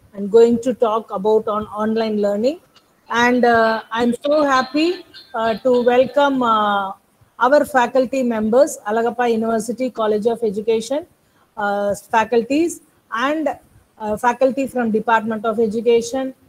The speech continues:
Alagappa University, and Department of Special Education, Alagappa University, and from various other institutions who have joined with us for this effective program on online transaction. So in this regard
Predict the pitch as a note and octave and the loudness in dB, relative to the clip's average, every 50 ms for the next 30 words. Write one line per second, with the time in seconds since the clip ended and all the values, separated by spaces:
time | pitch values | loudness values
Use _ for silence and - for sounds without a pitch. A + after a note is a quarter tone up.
0 | _ - G#3 G#3+ G#3+ A3+ A3 A3 A#3 A3+ G#3+ G#3+ G#3+ A3 A3 A3 G#3 G#3+ A#3 - | _ -6 -4 -2 -2 -2 -2 -2 0 0 0 0 0 -2 -4 -4 -4 -4 -6 -4
1 | B3+ C4 C4+ C4+ A#3+ A3 G3+ G#3 G#3 - A3 G#3+ G#3 F#3+ A3 G#3+ G3+ G#3 G#3+ G#3 | -4 -2 0 0 -2 0 -2 -2 -2 -2 -2 -2 -2 -4 -8 -10 -6 -6 -6 -6
2 | - - A3+ G#3+ G3+ - A#3+ B3 A#3 G#3+ A#3 A3 A#3 A3+ A3 A3 - B3+ A#3+ A3+ | -6 -8 -10 -10 -6 -2 -2 0 0 0 -2 0 0 0 0 -2 -6 -8 -6 -4
3 | G3+ G3+ G#3 G3+ - A3 G#3+ G#3 G3+ G#3 G#3 G#3 G3 - A3 - C4+ D4+ D#4+ - | -2 -2 -2 -2 -4 -4 -6 -4 -4 -4 -6 -6 -6 -8 -8 -8 -6 -6 -6 -8
4 | _ _ _ _ - _ - B3 C4+ D#4 E4+ - D#4 D#4 D4+ C#4+ B3+ C4+ C#4 D4 | _ _ _ _ -20 _ -4 -2 -2 -2 -2 0 2 2 2 4 4 6 6 6
5 | D#4 D#4 E4 E4+ E4 C#4 C4+ B3 B3 C#4 F4 F4+ D#4+ C#4 B3+ A#3+ B3 - - B3+ | 4 4 2 0 2 2 2 2 2 2 2 2 2 0 0 0 -2 -4 -6 -6
6 | A#3+ G3+ - - A3+ A3+ A#3 A#3+ A#3 - - _ _ _ _ _ _ - D4 D#4 | -6 -4 -4 -4 -4 -4 -4 -6 -8 -10 -14 _ _ _ _ _ _ -2 0 2
7 | D4 D4 C4 G#3+ G3 F#3 A#3 A3+ A#3 C4 C#4+ D4+ D4+ C4+ B3+ A3+ A#3+ A3 G3 A3 | 4 4 2 2 0 0 0 2 2 2 0 0 0 0 2 4 4 4 4 2
8 | A#3 A#3 A#3 A3+ - - - _ _ _ - - A3+ A3+ G#3 G3 A#3+ A#3+ B3 A#3+ | 0 0 0 -2 -6 -12 -18 _ _ _ -4 -2 0 0 2 6 6 6 6 4
9 | B3 - - - - _ _ - A#3 A3+ - - C4+ B3+ C4 - C#4+ C#4 C#4 A3+ | 0 -8 -14 -18 -20 _ _ -10 -10 -8 -4 -2 -2 -2 -2 -2 -2 -2 -2 -2
10 | - - A3+ G#3+ G3+ G3 A3 A3+ A3+ A3+ A3+ A3+ A3 - _ _ _ _ - A#3 | -4 -4 -4 -2 -2 -2 -2 -2 -2 -2 -4 -4 -6 -10 _ _ _ _ -4 -2
11 | A#3 A3+ A#3 A#3 A#3 - - G#3+ A3+ A3 A3+ A3+ A3+ A3+ A3+ A3 A3+ A3 G#3+ G#3 | 0 0 -2 -2 -6 -8 -8 -6 -4 -2 -2 -2 -2 -2 -4 -4 -4 -4 -4 -4
12 | G#3 G#3 - A3+ G3+ G3 - - - G3+ F#3+ - _ _ _ _ _ _ _ _ | -4 -6 -4 -6 -6 -6 -8 -12 -16 -16 -18 -20 _ _ _ _ _ _ _ _
13 | _ - - C4+ B3+ B3+ B3 B3+ B3 D4+ D4+ - C4+ A#3 A#3 A3 G3+ A3 A3+ A#3+ | _ -2 2 4 6 6 6 4 4 2 2 2 2 2 2 2 2 0 -2 -2
14 | C#4 D4+ | -2 -6